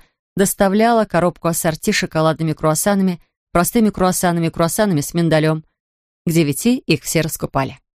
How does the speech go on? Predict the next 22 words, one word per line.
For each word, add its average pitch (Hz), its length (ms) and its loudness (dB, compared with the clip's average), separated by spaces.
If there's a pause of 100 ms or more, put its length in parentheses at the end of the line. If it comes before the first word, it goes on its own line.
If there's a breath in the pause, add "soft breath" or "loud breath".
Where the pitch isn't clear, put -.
(360)
Ну 254 100 4
а 269 60 2
потом 277 300 0
наступало 208 520 0
время 190 300 0
утреннего 151 400 -4
кофе. 170 420 -2 (480)
Мира 240 280 4
с 190 40 -4
дочкой, 190 400 -2
которую 175 380 -2
звали 165 400 0
Элиза, 180 500 0 (380)
за 220 140 2
это 330 240 2
время 202 320 2
успела 214 340 0
обзавестись 160 560 -4
подругами 175 500 0
среди 151 320 -2
других 143 380 -4
мам. 160 340 0